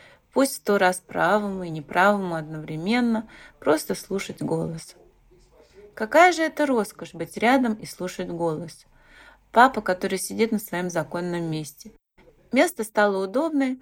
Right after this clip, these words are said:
продавленное за годы впадиной на диване. Место, на котором я сворачиваюсь калачиком. Оно и мое любимое место. От папы и даже от его впадинки на диване веет настоящим спокойствием.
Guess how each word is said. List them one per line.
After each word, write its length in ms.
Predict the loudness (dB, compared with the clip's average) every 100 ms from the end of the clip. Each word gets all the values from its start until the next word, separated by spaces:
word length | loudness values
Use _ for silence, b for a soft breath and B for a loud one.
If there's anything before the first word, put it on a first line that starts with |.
| B B -2
продавленное 720 | 0 4 4 4 2 0 -2
за 220 | 0 -2
годы 340 | -2 -6 -6
впадиной 640 | -10 0 2 4 2 0 -2
на 120 | -4
диване. 580 | -6 -6 -6 -8 -10 -14 _ b _
Место, 400 | 2 2 2 -4
на 120 | -6
котором 440 | -6 -4 -2 -2 -2
я 100 | -4
сворачиваюсь 720 | -6 -2 -2 -4 -8 -10 -6
калачиком. 760 | -4 -4 -6 -8 -18 -18 -20 b b b b
Оно 300 | 0 2 4
и 100 | 4
мое 320 | 4 2 0
любимое 540 | -2 -6 -10 -8 -8 -8
место. 460 | -8 -10 -14 -18 -18 b b b b -6
От 220 | -4 2
папы 340 | 4 4 0
и 120 | -8 -2
даже 320 | 0 2 0
от 220 | -4 -4
его 180 | -4 -4
впадинки 560 | 2 4 6 4 -2 -6
на 140 | -8
диване 480 | -10 -10 -8 -8 -8
веет 460 | -4 -2 -2 -4
настоящим 640 | -10 -10 -6 -4 -4 -6 -10
спокойствием. 800 | -6 -6 -6 -8 -8 -12 -18 -20